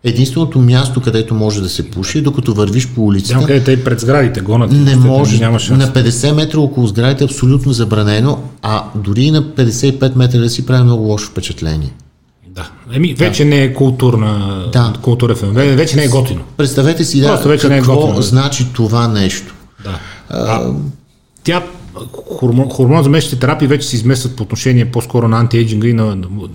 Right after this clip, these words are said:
Speaker 2: Те даже не го наричат антиейджинг, наричат го longevity, на това на
Speaker 1: Мгм.
Speaker 2: продължаване на времето, в което човек да може да е пълноценен и функционален и да се чувства
Speaker 1: Да.
Speaker 2: добре и да може да прави с тялото всичко, което реши.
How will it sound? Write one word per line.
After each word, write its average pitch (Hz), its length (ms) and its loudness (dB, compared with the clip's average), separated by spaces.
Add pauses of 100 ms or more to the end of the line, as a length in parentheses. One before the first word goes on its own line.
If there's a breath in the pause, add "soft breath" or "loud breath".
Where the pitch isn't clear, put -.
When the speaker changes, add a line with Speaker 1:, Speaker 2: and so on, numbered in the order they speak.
(160)
Speaker 2:
Те 123 100 -2 (200)
даже 120 220 0
не 113 80 0
го 123 100 2
наричат 117 300 0
антиейджинг, 120 400 2
наричат 110 240 -4
го 104 60 -2
longevity, 98 560 -2
на 90 100 -10
това 104 180 -6
на 104 100 -2
Speaker 1:
Мгм. 107 140 -4 (840 loud breath)
Speaker 2:
продължаване 113 880 0
на 107 100 0
времето, 127 480 2
в 123 60 0
което 120 260 0
човек 117 220 -2
да 107 80 -2
може 107 200 0
да 107 60 -2
е 101 40 -2
пълноценен 101 600 -2
и 92 40 -4
функционален 98 560 -4
и 104 40 -4
да 98 100 -6
се - 120 -14
чувства - 320 -8
Speaker 1:
Да. 92 60 -6
Speaker 2:
добре 107 160 0
и 113 60 0
да 101 80 -4
може 101 200 -2
да 101 220 -4 (120)
прави 104 220 -2
с - 60 -12
тялото 104 320 -2
всичко, - 280 -14
което 101 220 -6
реши. - 320 -4